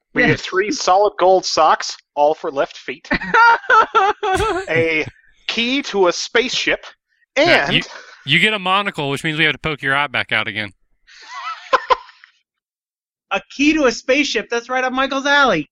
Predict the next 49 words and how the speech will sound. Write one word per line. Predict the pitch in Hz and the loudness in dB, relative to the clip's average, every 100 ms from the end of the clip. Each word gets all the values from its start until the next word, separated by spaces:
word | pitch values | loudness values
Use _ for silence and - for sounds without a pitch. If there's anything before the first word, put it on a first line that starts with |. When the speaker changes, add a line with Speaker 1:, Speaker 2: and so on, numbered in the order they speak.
| _ | _
Speaker 4:
Yes. | - 247 180 - - - - - - - _ _ _ _ _ _ _ - | -8 -6 -6 -12 -14 -14 -16 -18 -20 -20 _ _ _ _ _ _ _ -20
<laughs> | - _ - - - 107 - - 107 _ - - - - - - - _ - | -20 _ -18 -18 -16 -18 -18 -18 -18 _ -20 -20 -20 -20 -20 -20 -20 _ -6
Speaker 2:
All | 214 233 | -2 2
right. | 247 269 214 - - | 4 4 2 0 -4
Um, | 208 202 202 | -2 -2 -2
Speaker 1:
You, | |
Speaker 2:
I'm | 208 | -4
gonna | 208 208 | -4 -6
Speaker 1:
you | 196 | -4
guys | 247 269 | -2 -2
Speaker 2:
shuffle | 285 | -4
Speaker 1:
do | 294 | -4
Speaker 2:
the | 427 | -2
Speaker 1:
realize | 415 349 | -2 -2
Speaker 2:
input | 294 | -2
Speaker 1:
that | 277 | -4
if | 311 | -4
we | 294 | -6
Speaker 2:
lines. | 311 320 | -8 -6
Speaker 1:
give | 381 - _ - | -8 -10 _ -6
her | 160 156 | -2 0
back | 151 151 156 | 2 0 0
to | - 139 | -6 -10
these | 139 | -10
people | - 151 147 | -8 -10 -8
who | 139 | -6
worship | 131 147 - - | -4 -6 -6 -4
her, | 123 117 - | -2 -2 -4
we're | 135 | -2
not | 151 | -2
gonna | 135 117 | -4 -6
get | 135 | -4
our | 123 | -4
seventeen | - 120 110 120 110 | -4 -6 -6 -16 -12
dollars. | 110 113 107 - _ _ _ _ | -10 -8 -8 -12 _ _ _ _
Speaker 3:
Don't | - 117 | -8 -8
forget | 120 139 | -6 -6
the | 151 | -4
interest. | 151 135 120 - _ _ _ - | -6 -8 -14 -18 _ _ _ -2
Speaker 1:
Or | 165 185 | 4 4
maybe | 147 143 135 | 2 -2 -2
membership | 135 131 - 151 | -6 -8 -10 -10
in | 139 | -10
the | 127 | -10
guild, | 151 160 131 | -2 0 0
so | - | -4
hopefully | 139 269 311 175 147 | -2 -2 -2 -6 -6
this | 135 135 - | -8 -10 -10
reward's | 127 139 - | -6 -6 -6